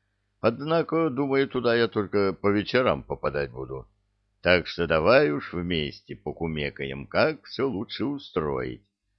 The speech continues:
Чтобы каждый день я хотя бы час, но отзанимался. Никому там не помешаем?» «Я все организую, не беспокойтесь. Вот, кстати, вам кобура под глок, обойма и патроны запасные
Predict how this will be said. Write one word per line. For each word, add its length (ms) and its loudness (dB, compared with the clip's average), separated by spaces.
Чтобы 380 0
каждый 400 2
день 320 -4
я 260 2
хотя 300 -4
бы 120 -6
час, 540 -4
но 400 -2
отзанимался. 1300 -4
Никому 400 -2
там 260 -2
не 80 -4
помешаем?» 540 -4
«Я 440 -4
все 260 -4
организую, 720 -2
не 80 -4
беспокойтесь. 800 -6
Вот, 380 2
кстати, 440 0
вам 240 -2
кобура 600 0
под 340 -2
глок, 680 -2
обойма 600 2
и 120 -4
патроны 640 -4
запасные 720 -6